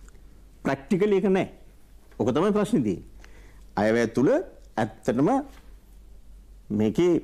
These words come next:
මොනවාද සංඛ්‍යා ලේඛන විද්‍යාවකුත් තියෙනවා. හැමදාම කරන සෙල්ලමක් ඒක. අර ඉස්කු-, මේ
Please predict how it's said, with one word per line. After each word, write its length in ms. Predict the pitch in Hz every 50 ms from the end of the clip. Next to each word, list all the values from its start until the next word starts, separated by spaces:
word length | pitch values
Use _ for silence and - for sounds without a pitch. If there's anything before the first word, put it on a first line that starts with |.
| - - - - -
මොනවාද 340 | - 107 110 110 107 107 104
සංඛ්‍යා 480 | - - 120 127 131 135 160 147 143
ලේඛන 320 | 143 143 139 139 160 156 160 156 139 - - - - - - - -
විද්‍යාවකුත් 640 | - 139 127 131 131 147 143 156 190 - - 208 196 -
තියෙනවා. 300 | - 196 185 135 - - - - - - - - - - - - - - - -
හැමදාම 500 | - - 110 113 117 113 117 113 120 147
කරන 220 | 151 143 127 135 156 160 147 - -
සෙල්ලමක් 540 | - - - - 180 190 165 120 - - -
ඒක. 140 | - - - - - - -
අර 140 | - - 92 95 92 - - - - - - - - - - - - - -
ඉස්කු-, 320 | - 104 - - - 107
මේ 400 | 98 98 104 98 95 95 - -